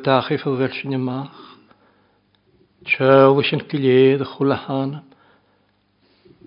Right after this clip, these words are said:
Niagin sy'n hanan nôl a chydd criach yn tŵlwy. O as ni gwir wrth y chrwhia. Gymryd hen y pianach yw chwle hanam. Le peanach gan spirit,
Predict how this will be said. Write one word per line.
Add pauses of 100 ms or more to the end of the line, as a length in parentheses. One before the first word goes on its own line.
(300)
Niagin
sy'n
hanan
nôl
a
chydd
criach
yn
tŵlwy. (1500)
O
as
ni
gwir
wrth
y
chrwhia. (1700)
Gymryd
hen
y
pianach
yw
chwle
hanam. (1600)
Le
peanach
gan
spirit,